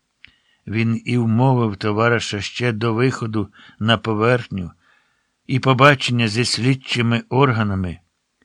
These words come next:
допомогти остаточно поховати таємницю Харгілонів.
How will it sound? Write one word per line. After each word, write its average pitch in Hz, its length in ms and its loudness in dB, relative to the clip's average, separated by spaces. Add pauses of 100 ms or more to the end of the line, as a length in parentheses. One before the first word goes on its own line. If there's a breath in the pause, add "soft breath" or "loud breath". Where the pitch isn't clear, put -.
(680)
допомогти 127 920 0
остаточно 123 1080 -2 (580)
поховати 104 680 -2
таємницю 95 680 -6
Харгілонів. 85 800 -10